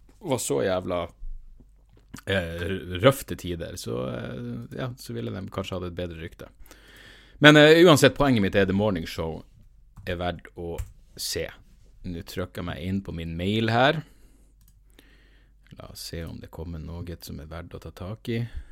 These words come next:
Eh, eh, eh, eh, eh. Her kommer det, ko-,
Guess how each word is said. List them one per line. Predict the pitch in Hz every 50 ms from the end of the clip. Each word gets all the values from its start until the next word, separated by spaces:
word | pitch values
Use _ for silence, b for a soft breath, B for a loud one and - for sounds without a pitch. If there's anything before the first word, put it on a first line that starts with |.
| b b b b b b b - - - - b b b b b b b b b b b b b b b b b b b b b b b b b b b -
Eh, | - 92 - - -
eh, | - 113 - -
eh, | - 147 - - -
eh, | 151 - - - - 214
eh. | 226 226 226 233 233 214 143 139 147 156 156 156 156 151 143 b b b b b b b b b b b - - _ - _ _ _ _ _ _ - - - - _ _ _ - - - - _ _ _ _ _ _ _ _ _ _ _ _ _ _ - -
Her | - -
kommer | - 98 95 90 82
det, | - - - - -
ko-, | - 82